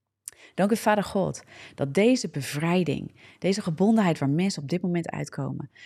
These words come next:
de macht van leugengeesten, de macht van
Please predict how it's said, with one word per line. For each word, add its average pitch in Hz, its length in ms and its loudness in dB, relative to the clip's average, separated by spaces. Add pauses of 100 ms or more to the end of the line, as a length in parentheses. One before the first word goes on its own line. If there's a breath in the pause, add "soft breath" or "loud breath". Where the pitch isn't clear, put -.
(180 loud breath)
de 135 120 0
macht 170 420 2
van 165 180 -2
leugengeesten, 165 800 -2
de 143 100 0
macht 170 320 -2
van - 160 -4